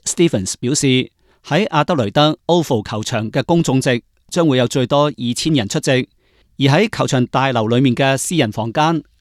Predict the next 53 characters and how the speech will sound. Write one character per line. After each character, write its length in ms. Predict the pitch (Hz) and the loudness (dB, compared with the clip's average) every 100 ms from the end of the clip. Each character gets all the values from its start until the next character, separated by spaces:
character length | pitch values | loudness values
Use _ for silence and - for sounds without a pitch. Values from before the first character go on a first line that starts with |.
| _ | _
夾 200 | - 147 - | -2 -2 0
埋 380 | 127 107 110 113 | -2 0 -2 -4
將 200 | - 165 | -2 2
會 140 | 131 | 2
容 180 | 120 113 | 0 -2
納 120 | 113 - | -2 0
到 180 | 120 | 0
大 220 | 165 117 117 | 2 0 2
約 140 | 127 | 2
二 340 | 127 - 117 | 0 -4 -6
百 140 | - 120 | -2 -2
四 180 | - 123 | -2 -4
十 100 | 107 | -2
人。 300 | 113 107 107 - _ _ _ _ _ | -4 -4 -6 -12 _ _ _ _ _
警 180 | - 151 | 0 2
方 220 | 190 185 | 4 2
之 120 | 180 185 | 2 0
所 160 | 139 | 2
以 140 | 156 143 | 2 2
作 120 | 135 | 0
出 180 | - 160 | 0 -2
呢 140 | - | 2
一 100 | 165 | 2
個 100 | 135 | 2
決 180 | 127 135 | 0 -2
定， 300 | 135 123 123 - _ - | 0 0 -2 -6 _ -4
係 140 | 156 | 0
由 160 | 147 117 | 2 2
於 260 | 170 202 - | 4 4 2
阿 160 | - 175 | 0 0
德 120 | 202 | 2
雷 140 | 170 117 | 0 0
德 120 | 185 - | 0 -2
球 220 | - 110 | -4 -4
場 320 | - 110 104 - _ - | -4 -6 -6 -12 _ -2
有 100 | 127 | 0
一 60 | |
個 180 | 165 139 | 2 0
好 120 | 123 | 2
嚴 340 | 127 139 104 107 | 0 0 -4 -4
謹 160 | 113 | -2
嘅 100 | 143 | 0
計 160 | 135 127 | 0 0
劃， 260 | 127 123 - _ _ _ _ | 0 0 -2 _ _ _ _
可 100 | - | -2
以 140 | 156 139 | 2 2
喺 380 | 117 123 165 175 | 2 2 2 0
球 220 | - 131 | 0 0
賽 220 | 139 170 170 | 2 0 0
比 220 | 139 190 | 0 0
賽 180 | 165 139 | 0 -2
期 220 | 117 101 | -4 -2
間 320 | 160 180 180 | 0 0 0